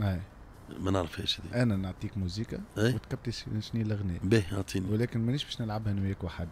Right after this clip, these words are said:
Speaker 2: به.
Speaker 1: باش نستقبلوا معانا.
Speaker 2: أي.
Speaker 1: مسكين من بكري ساكت،
Speaker 2: أي.
Speaker 1: ما قال حتى كلمة.
Speaker 2: أي.
Speaker 1: صابر القاسم اللي هو خوك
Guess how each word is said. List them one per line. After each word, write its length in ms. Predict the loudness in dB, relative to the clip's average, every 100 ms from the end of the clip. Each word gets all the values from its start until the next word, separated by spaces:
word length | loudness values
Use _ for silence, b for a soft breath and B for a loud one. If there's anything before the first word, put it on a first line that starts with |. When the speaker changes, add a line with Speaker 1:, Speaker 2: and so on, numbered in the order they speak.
| -6 -2
Speaker 2:
به. 180 | -2 -2 -14 -18 -18 -18 -18 -18 -14
Speaker 1:
باش 160 | -8 -6
نستقبلوا 520 | -2 -2 -2 -2 -2
معانا. 380 | 0 0 0 -4 -8 -18 -12 -8
Speaker 2:
أي. 140 | -8 -10 -8
Speaker 1:
مسكين 280 | -6 -2 2
من 120 | 2
بكري 240 | 2 0 -2
ساكت، 360 | 0 -2 -2 -6 -10 -4
Speaker 2:
أي. 140 | 0
Speaker 1:
ما 60 | 0
قال 220 | 0 -2
حتى 220 | 0 0
كلمة. 340 | 0 2 2 0 -4
Speaker 2:
أي. 180 | -6 -8 -14 -12
Speaker 1:
صابر 420 | -2 4 4 4 -2 -4 -4
القاسم 460 | 2 4 4 2
اللي 180 | 0 2
هو 240 | 2 2 0 -6 B B B -8 2
خوك 360 | 6 8 6